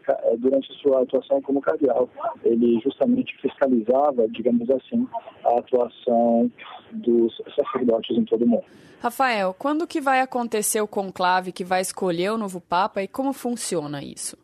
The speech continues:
Speaker 1: Renate, a partir do dia vinte e oito de fevereiro, às oito horas da noite, horário de Roma, a Santa Sé passa a ficar vacante. Isso quer dizer que imediatamente vai ser anunciado um,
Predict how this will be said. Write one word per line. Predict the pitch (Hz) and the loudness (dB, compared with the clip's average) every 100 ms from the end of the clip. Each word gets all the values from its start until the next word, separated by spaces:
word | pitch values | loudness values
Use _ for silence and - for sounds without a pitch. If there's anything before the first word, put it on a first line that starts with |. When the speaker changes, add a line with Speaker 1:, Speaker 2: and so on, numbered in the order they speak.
| _ _ | _ _
Speaker 1:
Renate, | 143 143 147 - | 2 2 2 0
a | |
partir | - - 151 | -2 -2 0
do | 143 | 0
dia | 131 143 | 2 0
vinte | 120 180 - | 0 -2 2
e | 139 | 2
oito | 135 131 | 2 -2
de | 120 | -4
fevereiro, | - 113 120 120 135 151 | -2 0 2 4 4 2
às | 123 117 | 0 2
oito | 131 135 | 2 2
horas | 123 123 | 2 2
da | 117 | 2
noite, | 117 113 - | 4 2 2
horário | 120 113 117 | 2 2 0
de | 110 | -4
Roma, | - 110 127 139 143 | 0 2 4 2 2
a | 135 - | -2 -2
Santa | - 147 - - | 0 2 0 0
Sé | 143 143 - | 2 0 0
passa | 139 143 143 - | 0 0 0 -2
a | - | -2
ficar | - 131 135 131 | -2 -2 0 2
vacante. | 131 143 - 117 101 101 - - - - - | 2 0 0 0 0 -6 -14 -20 -20 -16 -14
Isso | - - | -12 0
quer | - - | 2 2
dizer | - 131 143 147 - | 2 4 2 2 -2
que | - 165 | 2 4
imediatamente | 190 165 151 135 131 147 - | 4 2 2 4 4 2 0
vai | 139 143 - - | 0 0 -2 0
ser | 135 139 139 | 4 4 4
anunciado | 139 151 147 - 123 135 139 | 4 2 0 2 2 2 0
um, | 143 135 | 2 2